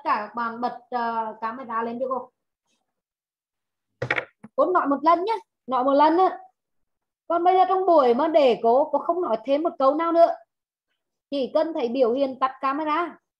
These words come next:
là cô im lặng cho áo ra luôn. Im lặng cho áo ra luôn á,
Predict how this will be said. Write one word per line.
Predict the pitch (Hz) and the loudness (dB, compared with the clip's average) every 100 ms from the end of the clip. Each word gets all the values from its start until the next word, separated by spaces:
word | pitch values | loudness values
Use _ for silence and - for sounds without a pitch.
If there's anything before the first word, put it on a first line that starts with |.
| _ _ _ - | _ _ _ -12
là | 208 262 277 | -4 -4 -2
cô | 247 - _ _ _ | -6 -8 _ _ _
im | - 285 349 | -8 -6 -4
lặng | 330 262 208 - | -4 -6 -10 -8
cho | 240 | -6
áo | 226 220 | -6 -8
ra | 254 247 | -6 -4
luôn. | 277 330 - _ _ _ _ _ _ _ _ _ _ _ _ | -4 -4 -8 _ _ _ _ _ _ _ _ _ _ _ _
Im | 202 240 | -14 -10
lặng | 254 214 | -10 -10
cho | 220 | -10
áo | 214 226 | -8 -6
ra | 233 | -2
luôn | 247 254 | 0 0
á, | 277 | -2